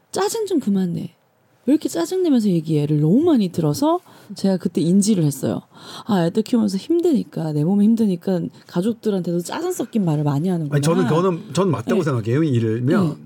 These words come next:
Speaker 2: 실은, 그러니까 육아를 막 이렇게 맡는
Speaker 1: 음.
Speaker 2: 어머님들이 사실은 좀 더 불리한 입장이에요.
Speaker 1: <laughs>
Speaker 2: 그리고 실제로 여러 연구에서
Speaker 1: 음.
Speaker 2: 어머니의 영향이 아빠의 영향보다 더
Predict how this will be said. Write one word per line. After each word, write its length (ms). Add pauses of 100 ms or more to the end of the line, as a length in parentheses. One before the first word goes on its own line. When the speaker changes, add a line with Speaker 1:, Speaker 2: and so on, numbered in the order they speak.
(300)
Speaker 2:
실은, 420 (140)
그러니까 280
육아를 1000 (560)
막 180 (120)
이렇게 100
맡는 680
Speaker 1:
음. 160
Speaker 2:
어머님들이 1400
사실은 380
좀 120
더 120
불리한 420
입장이에요. 420 (360)
Speaker 1:
<laughs> 680 (760)
Speaker 2:
그리고 420
실제로 380
여러 200
연구에서 640
Speaker 1:
음. 160 (160)
Speaker 2:
어머니의 600
영향이 400
아빠의 400
영향보다 440
더 120